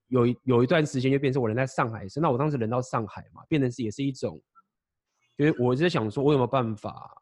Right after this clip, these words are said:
Speaker 1: 当时我在那边有工作嘛，其实我在上海也待了一年，我后来就离职，主管就离职了。那么我就是一直想要测试说，我到底有没有办法一个人在一个非台湾的环境活下来。对，所以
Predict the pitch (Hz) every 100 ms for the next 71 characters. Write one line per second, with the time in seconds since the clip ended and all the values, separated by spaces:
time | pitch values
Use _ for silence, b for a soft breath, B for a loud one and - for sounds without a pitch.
0 | - 180 180 113 143 110 117 113 113 110
1 | - - 123 113 147 147 151 104 98 123
2 | 120 127 107 82 _ _ _ _ - 104
3 | 123 110 113 90 _ - 117 104 107 90
4 | _ - _ _ _ _ _ _ _ _
5 | _ _ _ 135 131 127 120 117 - -
6 | 113 120 120 170 170 170 143 127 117 120
7 | - 139 110 135 117 107 110 104 107 _
8 | _ - 104 147 139 123 113 - 120 98
9 | - 95 107 - 110 98 98 - 117 107
10 | 104 - 82 - 131 131 - 107 113 113
11 | 98 101 95 95 113 87 - - 104 98
12 | 120 107 - - _ _ _ _ _ _
13 | _ _ _ _ _ _ _ _ _ _
14 | _ - - _ _ _ _ _ - 131
15 | 160 147 123 117 -